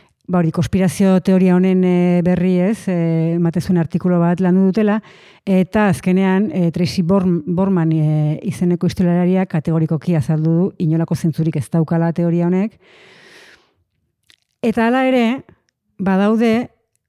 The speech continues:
oraindik ere, gorpua exhumatzeko beharra, eh, ikusten dutenik,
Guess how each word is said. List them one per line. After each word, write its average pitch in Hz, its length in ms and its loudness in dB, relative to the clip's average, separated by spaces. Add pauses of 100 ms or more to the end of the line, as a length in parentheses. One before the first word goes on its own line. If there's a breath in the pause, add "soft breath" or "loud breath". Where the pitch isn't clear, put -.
(140)
oraindik 202 420 0
ere, 208 360 0
gorpua 196 460 0
exhumatzeko 196 680 -2 (200)
beharra, 175 520 -2 (380)
eh, 170 520 -4 (180)
ikusten 185 440 -2
dutenik, 185 500 0